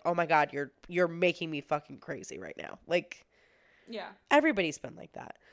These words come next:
Speaker 2: Yeah.
Speaker 1: So the officers decide, like, it's not a domestic violence case. Like, they're just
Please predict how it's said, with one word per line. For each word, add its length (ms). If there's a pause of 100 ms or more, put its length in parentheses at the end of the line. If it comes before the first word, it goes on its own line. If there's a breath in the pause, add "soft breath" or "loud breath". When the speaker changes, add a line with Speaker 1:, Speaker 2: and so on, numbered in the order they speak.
(720 soft breath)
Speaker 2:
Yeah. 120
Speaker 1:
So 520
the 160
officers 600
decide, 440
like, 180
it's 200
not 200
a 40
domestic 460
violence 420
case. 500
Like, 200
they're 160
just 760